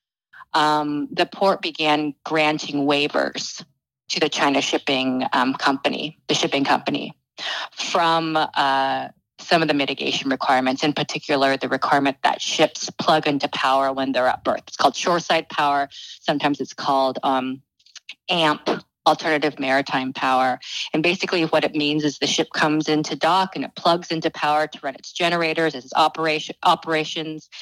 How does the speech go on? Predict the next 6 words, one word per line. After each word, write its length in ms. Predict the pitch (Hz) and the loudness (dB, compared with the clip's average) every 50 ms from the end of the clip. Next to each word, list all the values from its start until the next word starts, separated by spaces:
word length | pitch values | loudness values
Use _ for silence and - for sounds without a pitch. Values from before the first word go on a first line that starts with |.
| - - - - | -16 -14 -10 -4
instead 300 | - 165 190 - 202 180 | -4 -2 -2 0 0 0
of 100 | 170 - - | 0 0 0
idling 420 | 156 160 160 156 156 156 151 143 139 | 0 0 0 0 0 -2 -4 -8 -8
its 160 | 131 - - | -14 -16 -10
dirty 300 | - 143 143 139 139 131 | -6 -6 -6 -6 -6 -8
engines. 580 | 135 135 131 - 131 120 127 - 135 - - | -8 -8 -8 -8 -10 -10 -10 -12 -14 -16 -18